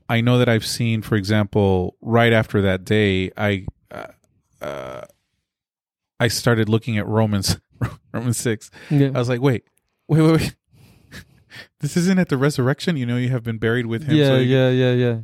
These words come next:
Speaker 1: This isn't at the second coming. This is now?
Speaker 2: How, wait, h-, how
Speaker 1: What?
Speaker 2: crazy? Can we just talk about how crazy this is? Because,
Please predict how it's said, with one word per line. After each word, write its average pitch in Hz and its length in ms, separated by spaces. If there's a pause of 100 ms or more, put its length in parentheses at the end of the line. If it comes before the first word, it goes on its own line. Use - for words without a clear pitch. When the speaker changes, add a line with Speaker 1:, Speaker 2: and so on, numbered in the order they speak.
(240)
Speaker 1:
This 165 200
isn't 220 180
at 214 140
the 139 60
second 170 340
coming. 160 340
This 123 180
is 92 220
now? 87 800 (460)
Speaker 2:
How, 180 180
wait, 175 200
h-, 320 60 (380)
how 220 80
Speaker 1:
What? 202 100
Speaker 2:
crazy? 165 360 (100)
Can 156 80
we 196 80
just 254 180
talk 165 160
about 143 180
how 135 100
crazy 135 420
this - 260
is? 127 300 (1300)
Because, 151 440